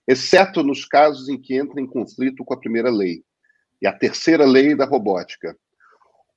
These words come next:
Um robô deve proteger sua própria existência, desde que tal proteção não entre em conflito com a primeira ou a segunda leis.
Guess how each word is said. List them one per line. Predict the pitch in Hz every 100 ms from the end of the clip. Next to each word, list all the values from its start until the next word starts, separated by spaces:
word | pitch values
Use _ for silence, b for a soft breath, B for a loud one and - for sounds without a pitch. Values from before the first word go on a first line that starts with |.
| -
Um | 156
robô | 170 170 131 202
deve | 139 139 180 208
proteger | 214 208 202 147 147 202
sua | - 156
própria | - 135 131
existência, | 135 147 147 - 143 160 - 160 -
desde | 110 107 110 185 202 104 156
que | 160
tal | - 123 120
proteção | - 143 160 147 - 156
não | 160 165 147
entre | 151 170 156
em | 151
conflito | 131 104 151 170 -
com | 143
a |
primeira | - 123 113 135 139 -
ou | 131
a | 139
segunda | - 107 98 120 135
leis. | 123 - - - -